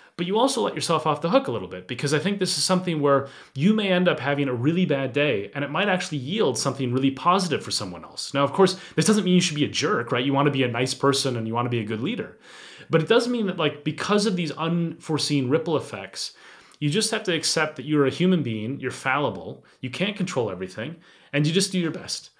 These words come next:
Right. And I think that when we live in a world, especially, you know, I, I grew up in the United States, even though I live in the U K now, but the U S has this sort of version of this on steroids, which is the American dream, which is basically,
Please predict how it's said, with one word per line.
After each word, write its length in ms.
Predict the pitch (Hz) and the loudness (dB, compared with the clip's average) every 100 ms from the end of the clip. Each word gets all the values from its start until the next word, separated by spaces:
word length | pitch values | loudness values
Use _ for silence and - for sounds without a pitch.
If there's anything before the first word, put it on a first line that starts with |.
| - - - | -20 -20 -2
Right. 220 | 131 143 | 0 0
And 140 | 160 160 | 2 0
I 60 | |
think 320 | 160 226 226 - | 2 -2 -4 -10
that 320 | 151 151 151 160 | -2 -2 -2 -2
when 260 | 165 185 | -2 0
we 180 | 160 202 | 0 2
live 220 | 220 214 | 6 6
in 80 | 180 | 6
a 60 | 147 | 2
world, 480 | 131 147 135 117 | 4 6 6 4
especially, 500 | 123 - 170 - 160 | -2 -2 -2 0 2
you 220 | 147 123 123 | 0 0 -4
know, 180 | 113 127 | -4 -6
I, 200 | 123 120 117 | -8 -6 -2
I 80 | |
grew 160 | 123 127 | 2 4
up 100 | 123 | 2
in 60 | 120 | 0
the 60 | |
United 240 | 120 113 107 | 0 -2 0
States, 280 | 120 113 | -2 -2
even 140 | 117 117 | -4 -2
though 100 | 110 | -2
I 40 | |
live 160 | 110 113 | -2 -2
in 40 | |
the 60 | 107 | -4
U 100 | 104 | -6
K 160 | 107 | -6
now, 460 | 110 127 135 107 101 - | -4 0 0 -2 -4 -6
but 80 | |
the 80 | 131 | -2
U 200 | 147 185 | 0 2
S 180 | 196 - | 2 0
has 260 | 143 135 123 | 0 0 0
this 120 | 117 | -2
sort 200 | 127 117 | 0 -2
of 80 | 104 110 | -4 -6
version 360 | - 131 131 127 | 2 2 2 0
of 120 | 110 | -2
this 180 | 113 - | -4 -4
on 120 | 107 | -6
steroids, 500 | - 202 208 139 123 | -4 -2 0 0 -2
which 160 | 104 123 | -4 -6
is 120 | 117 | -4
the 120 | 120 | -4
American 420 | 110 110 110 131 | -2 -2 -2 -4
dream, 260 | 139 208 110 | -2 -2 -2
which 140 | 104 | -4
is 60 | 110 | -4
basically, 580 | 117 143 - 113 101 | 0 0 0 -4 -6